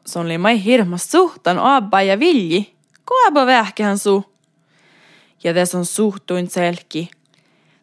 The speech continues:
Vielä miehki kalke todjo stori musto avi aikki. Oappa rinkku kalke lahpo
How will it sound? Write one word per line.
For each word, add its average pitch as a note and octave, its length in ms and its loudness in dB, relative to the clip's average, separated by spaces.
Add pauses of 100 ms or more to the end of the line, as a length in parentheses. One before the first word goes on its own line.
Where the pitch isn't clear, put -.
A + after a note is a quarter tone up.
(180)
Vielä A3+ 420 4
miehki A3 480 2
kalke G#3 340 -2 (200)
todjo A#3 540 2
stori F4+ 580 2
musto D4+ 360 2
avi A#3 360 2
aikki. G3 540 -2 (880)
Oappa A3+ 680 4
rinkku A3+ 460 0
kalke G3 460 -2
lahpo A#3+ 520 -2